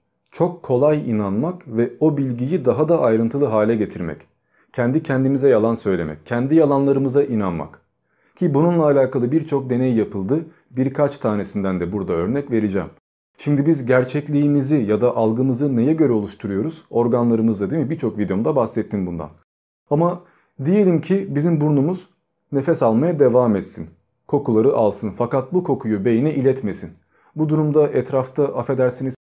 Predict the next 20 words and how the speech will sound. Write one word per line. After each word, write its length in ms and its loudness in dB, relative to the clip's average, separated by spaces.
sidik 340 -4
de 100 2
koksa 400 -4
bunu 120 -2
fark 280 -2
edemezdik 500 -4
ve 140 0
bir 140 0
anlamı 280 -2
olmazdı. 580 -2
Ya 120 2
da 80 4
gözlerimiz 540 4
açık 300 0
kalsın 440 0
ama 300 2
ışığı 280 -2
işleyemesin. 760 -2
Beynimize 540 0
iletemesin. 640 -2